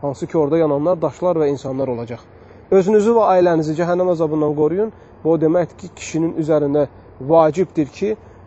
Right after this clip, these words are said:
öz ailəsinə Allahın əmr etdiklərini əmr etsin, Allahın qadağan etdiklərini çəkin-,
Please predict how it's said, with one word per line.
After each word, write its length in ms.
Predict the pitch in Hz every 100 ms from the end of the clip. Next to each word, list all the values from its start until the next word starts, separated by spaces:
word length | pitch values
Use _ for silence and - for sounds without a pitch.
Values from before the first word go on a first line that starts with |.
| - -
öz 240 | 196 214 170
ailəsinə 720 | 160 165 156 139 - 175 196 -
Allahın 440 | 165 156 147 165 190
əmr 260 | 190 165
etdiklərini 540 | 151 - 139 147 139 -
əmr 280 | 175 190 180
etsin, 260 | - 202 208
Allahın 360 | 165 151 165
qadağan 380 | 156 147 147 160
etdiklərini 540 | 147 160 160 156 147 160 -
çəkin-, 300 | 156 -